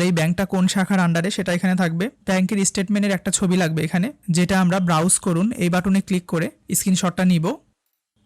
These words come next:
পরে সংরক্ষণ করুন এবং পরবর্তী বাটনে ক্লিক করব। এখান থেকে আবেদনকারীর ছবি দিতে হবে, আবেদনকারীর স্বাক্ষর দিতে হবে, প্রত্যয়নপত্র দিতে হবে, এনআইডি দিতে হবে, স্টুডেন্টের অভিভাবকের পাসপোর্ট দিতে হবে, ট্রান্সক্রিপ্ট দিতে হবে। তো আমরা কিভাবে এগুলো আপলোড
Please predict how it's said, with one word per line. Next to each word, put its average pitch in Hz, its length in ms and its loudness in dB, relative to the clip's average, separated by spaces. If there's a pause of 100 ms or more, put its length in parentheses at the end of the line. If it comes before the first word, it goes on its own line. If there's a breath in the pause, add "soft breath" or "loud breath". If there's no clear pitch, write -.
(160)
পরে 185 240 0
সংরক্ষণ 196 440 0
করুন 190 200 0
এবং 196 100 2 (100)
পরবর্তী 175 380 -2
বাটনে 185 300 0
ক্লিক 175 220 -4
করব। 165 160 0 (580)
এখান 190 280 2
থেকে 190 200 2
আবেদনকারীর 180 480 0
ছবি 196 220 2
দিতে 175 200 0
হবে, 160 160 0 (280)
আবেদনকারীর 185 480 -2
স্বাক্ষর 180 360 -2
দিতে 180 180 -2
হবে, 165 140 -2 (180)
প্রত্যয়নপত্র 185 560 0 (100)
দিতে 170 200 -2
হবে, 175 160 0 (560)
এনআইডি 185 420 4
দিতে 180 200 0
হবে, 170 140 0 (300)
স্টুডেন্টের 196 420 2
অভিভাবকের 196 560 2
পাসপোর্ট 180 420 -2
দিতে 175 180 0
হবে, 170 140 -2 (200)
ট্রান্সক্রিপ্ট 170 480 0
দিতে 170 180 -2
হবে। 196 140 -2 (500)
তো - 120 -4
আমরা 175 180 0
কিভাবে 196 280 2
এগুলো 190 200 0
আপলোড 190 220 -4